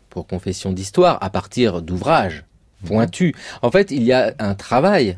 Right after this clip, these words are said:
de simplification, de narration, de dire la même chose un peu différemment.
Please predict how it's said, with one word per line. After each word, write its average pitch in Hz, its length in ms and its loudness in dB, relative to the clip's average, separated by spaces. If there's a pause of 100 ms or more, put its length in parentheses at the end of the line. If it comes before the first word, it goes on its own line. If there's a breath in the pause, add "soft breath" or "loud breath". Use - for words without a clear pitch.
de 98 160 0
simplification, 131 1500 -2
de 131 140 4
narration, 127 840 2
de 127 80 2
dire 117 380 0
la 120 120 4
même 120 240 0
chose 151 300 -2
un 117 80 0
peu 127 220 -2
différemment. 123 680 -2